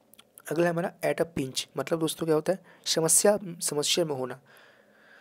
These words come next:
to in a trouble, in a bad situation, ठीक है। अगला है हमारा at, at arm's length, मतलब दूर रखना, दोस्ती न रखना, ठीक है, to avoid bec-, अ, to, अ, avoid become too friendly, सही बात है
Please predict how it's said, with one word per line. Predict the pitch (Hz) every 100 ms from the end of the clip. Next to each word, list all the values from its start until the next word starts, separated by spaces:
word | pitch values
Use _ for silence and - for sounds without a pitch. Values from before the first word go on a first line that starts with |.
| - -
to | 202
in | 190
a | -
trouble, | 131 120 127 _ -
in | 165
a | 160
bad | 156 165
situation, | 143 131 - 123 - _ _ -
ठीक | 160
है। | - _ _ _ - - - - - -
अगला | 170 185
है | 175
हमारा | 214 - -
at, | 175 180 - _ -
at | 175 185 - 160 147
arm's | 165 - 135
length, | 123 - - _ -
मतलब | 151 208 - - - - 139
दूर | 170 156
रखना, | - 120 120 _ - - - _ -
दोस्ती | 147 - 190
न |
रखना, | 147 131 - 123 - -
ठीक | 160 139
है, | -
to | 160 156
avoid | 160 170
bec-, | 151 - 165
अ, | 156
to, | - 170 165 165
अ, | - - - - -
avoid | 170 160 170 196
become | 165 170 190
too | 196 226
friendly, | - 131 113 120
सही | - 175
बात | 131
है | -